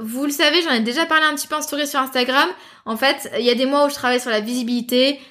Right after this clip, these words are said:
d'autres sur mon produit, d'autres sur ma conversion, d'autres sur l'engagement de ma communauté. Et donc là, je vais vraiment me tourner pour les six premiers mois, euh, de deux mille vingt et un sur la visibilité, en tout cas vers la visibilité.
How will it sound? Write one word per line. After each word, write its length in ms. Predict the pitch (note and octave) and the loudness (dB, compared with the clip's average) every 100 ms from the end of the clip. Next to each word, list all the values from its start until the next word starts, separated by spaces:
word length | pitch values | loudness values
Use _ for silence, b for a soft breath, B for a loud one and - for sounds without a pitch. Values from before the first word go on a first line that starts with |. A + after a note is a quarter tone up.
| B | B
d'autres 360 | G3+ A#3+ A#3+ A#3+ | 0 0 0 -2
sur 160 | A3 A3 | -4 -2
mon 120 | G#3 | -2
produit, 460 | G#3 B3+ A#3+ C4+ | 0 -2 0 0
d'autres 260 | A3+ A3 A3+ | 0 -2 -4
sur 180 | G#3+ A3+ | -6 -4
ma 160 | G3+ | -4
conversion, 800 | G3 - C4+ C4 C4 C4 B3+ B3+ B3+ B B B - | -4 -2 2 2 0 0 -2 -2 -4 B B B -4
d'autres 380 | A#3 A#3+ A#3+ | 0 0 -2
sur 440 | A3 - B3 B3 B3 - | -6 -4 -2 -2 -2 -2
l'engagement 560 | A3+ A#3 A#3+ A#3+ A#3 | 2 2 4 2 0
de 60 | A3+ | -2
ma 100 | G#3+ | -2
communauté. 640 | A#3 A3 G#3+ G#3 A#3 B3 B B - | -2 -2 -2 -2 -6 -8 B B -4
Et 80 | A3+ | -2
donc 160 | A#3 | 2
là, 120 | C4+ | 2
je 80 | C#4+ | 2
vais 60 | A#3 | 0
vraiment 260 | A#3 C4 | 0 0
me 60 | C#4 | 0
tourner 380 | B3+ B3 B3+ C4+ | -2 2 4 2
pour 180 | C4+ A3+ | 0 -2
les 80 | |
six 220 | G#3+ - C#4+ | -2 -2 -6
premiers 320 | - B3+ A#3 | -2 0 0
mois, 300 | A#3+ B3 A#3+ G#3+ | 2 2 2 -2
euh, 80 | |
de 360 | G3 G3+ B3 B3 | -4 -2 0 0
deux 140 | A3 | 0
mille 160 | A#3 A3 | -2 0
vingt 180 | G#3+ A#3 | -2 0
et 60 | |
un 180 | A#3+ B3+ B B B _ | 0 0 B B B _
sur 320 | - - E4 | -8 -4 0
la 100 | C4+ | 2
visibilité, 540 | A#3+ A3+ G#3+ G3+ A#3+ A3+ | 0 -4 -8 -8 -8 -8
en 60 | |
tout 100 | G#3+ | -6
cas 160 | A#3 A#3 | -4 -4
vers 260 | G#3+ B3 | 0 0
la 80 | A#3 | 0
visibilité. 540 | G#3 G#3 F#3 F3+ - | -4 -6 -8 -12 -16